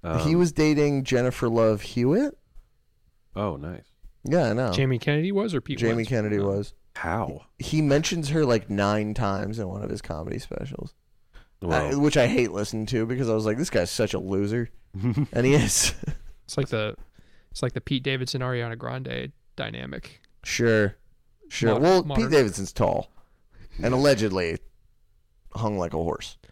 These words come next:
Speaker 3: That's what they say.
Speaker 2: He can get
Speaker 1: That's
Speaker 2: away
Speaker 1: what
Speaker 2: with
Speaker 1: they
Speaker 2: it.
Speaker 1: say.
Speaker 2: Like,
Speaker 1: Yeah.
Speaker 2: what the fuck? He's in a movie called Roe versus Wade. <laughs>
Speaker 1: Oh, maybe that's the one. Maybe it's not Unplanned. Maybe it's the Roe v. Wade movie.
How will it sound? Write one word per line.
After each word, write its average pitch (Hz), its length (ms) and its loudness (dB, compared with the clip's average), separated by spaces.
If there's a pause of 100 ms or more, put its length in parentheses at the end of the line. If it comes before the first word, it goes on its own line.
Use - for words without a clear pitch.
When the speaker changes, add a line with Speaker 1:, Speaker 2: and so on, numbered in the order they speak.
(320)
Speaker 3:
That's 131 200 -4
what 135 100 -2
they 131 100 -2
say. 123 220 -2
Speaker 2:
He 117 80 0
can 98 80 0
get 82 100 0
Speaker 1:
That's 71 140 -2
Speaker 2:
away 71 80 -4
Speaker 1:
what 69 60 -4
Speaker 2:
with - 120 -2
Speaker 1:
they - 80 -4
Speaker 2:
it. - 40 -4
Speaker 1:
say. - 120 -8 (200)
Speaker 2:
Like, 110 240 -2
Speaker 1:
Yeah. - 40 -6
Speaker 2:
what 92 220 -2
the 92 140 2
fuck? 104 280 0
He's 104 160 -4
in 123 60 0
a 117 80 0
movie 92 280 0
called 82 340 -4
Roe 78 240 -2
versus 87 420 -4
Wade. 85 480 -6 (140)
<laughs> - 260 -20
Speaker 1:
Oh, 220 220 8
maybe 247 260 6
that's 233 220 4
the 123 100 4
one. 85 300 2 (1120)
Maybe 190 220 4
it's 196 100 0
not 170 180 6
Unplanned. 95 480 2
Maybe 135 240 4
it's 147 120 0
the 147 100 2
Roe 127 180 6
v. 117 160 4
Wade 92 260 6
movie. 90 380 0